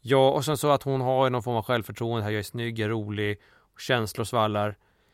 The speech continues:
Eh, det är verkligen som att här,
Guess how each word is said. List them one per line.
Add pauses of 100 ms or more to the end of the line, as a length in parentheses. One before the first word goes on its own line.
(560)
Eh,
det
är
verkligen
som
att
här,